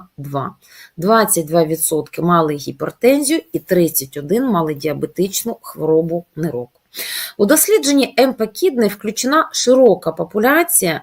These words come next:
за різними спектрами розрахункової швидкості клубочкової фільтрації і нижче тридцяти, і від тридцяти до сорока п'яти, і вище, ніж сорок п'ять мілілітрів за хвилину, а також з різними категоріями альбумін урії.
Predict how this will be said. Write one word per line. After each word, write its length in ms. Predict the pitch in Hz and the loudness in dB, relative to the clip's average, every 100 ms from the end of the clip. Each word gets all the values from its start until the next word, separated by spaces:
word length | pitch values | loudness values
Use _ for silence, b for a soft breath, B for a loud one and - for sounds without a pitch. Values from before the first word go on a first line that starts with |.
| - | -6
за 200 | 170 233 | 2 4
різними 560 | 262 233 180 170 165 - | 4 2 2 0 0 -4
спектрами 840 | - - - 208 165 - 156 156 151 - | -4 -4 0 0 0 -2 -4 -4 -6 -6
розрахункової 880 | 214 196 190 - 180 180 151 151 | -6 -6 -6 -6 -4 -2 -2 -2
швидкості 640 | 151 156 156 - 156 - 156 | -4 -4 -6 -6 -12 -10 -10
клубочкової 600 | 151 151 156 151 - 156 | -10 -6 -6 -6 -6 -6
фільтрації 840 | - 160 160 226 262 277 - 277 - | -6 -10 -4 0 0 0 -4 -6 -4
і 80 | 339 | -2
нижче 480 | 240 214 202 - - | 0 0 -2 -6 -6
тридцяти, 680 | 190 190 - 170 175 165 - | -4 -2 -4 -4 -6 -6 -6
і 80 | |
від 160 | 185 208 | -4 -2
тридцяти 500 | 214 214 233 220 339 | -4 -4 -4 -2 -4
до 140 | 202 | -4
сорока 520 | 180 165 156 - 165 - | -6 -4 -6 -6 -10 -8
п'яти, 440 | 160 - 240 254 B B B 170 - | -12 -2 0 0 B B B -4 4
і 120 | 330 | 4
вище, 420 | 220 226 - 196 | 4 2 0 -2
ніж 200 | 202 196 | -2 -2
сорок 260 | - 185 185 | 0 0 -2
п'ять 260 | - 247 285 | -2 -2 0
мілілітрів 600 | 202 175 170 214 240 208 | 0 2 2 0 -2 -2
за 140 | 160 | -4
хвилину, 540 | 170 - 156 156 147 - _ B B B B | -8 -6 -4 -4 -6 -10 _ B B B B
а 100 | - | 0
також 540 | 185 - - - 392 - | 2 0 2 2 0 -4
з 160 | 190 175 | -2 2
різними 440 | 196 285 320 277 | 2 2 2 2
категоріями 840 | - 165 - 160 170 214 247 262 - | 0 -4 -4 -2 0 2 2 0 -4
альбумін 640 | 165 156 151 160 165 202 208 - | -4 -2 -2 0 0 0 -4 -4
урії. 420 | 170 147 131 - | -4 -4 -8 -10